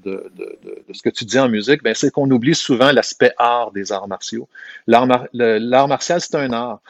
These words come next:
Et l'art, ça s'exprime à travers l'individu. Et l'indi-, l'art, c'est fait pour nous libérer. C'est fait pour nous rendre plus heureux, nous rendre plus épanouis, euh, et, et, euh, nous rendre plus libres.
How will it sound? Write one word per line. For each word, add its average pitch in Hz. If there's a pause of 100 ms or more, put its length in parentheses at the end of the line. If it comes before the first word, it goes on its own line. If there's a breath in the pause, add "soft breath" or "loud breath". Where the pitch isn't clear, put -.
(260 loud breath)
Et 123
l'art, 156
ça -
s'exprime -
à 113
travers 123
l'individu. 117 (480)
Et 117
l'indi-, 120 (220)
l'art, 160
c'est 139
fait 165
pour 135
nous 127
libérer. 120
C'est -
fait 131
pour 120
nous 117
rendre 123
plus 117
heureux, 120 (240 soft breath)
nous 117
rendre 127
plus 123
épanouis, 123 (320)
euh, 113
et, 123
et, 113
euh, 107
nous 120
rendre 139
plus 156
libres. 123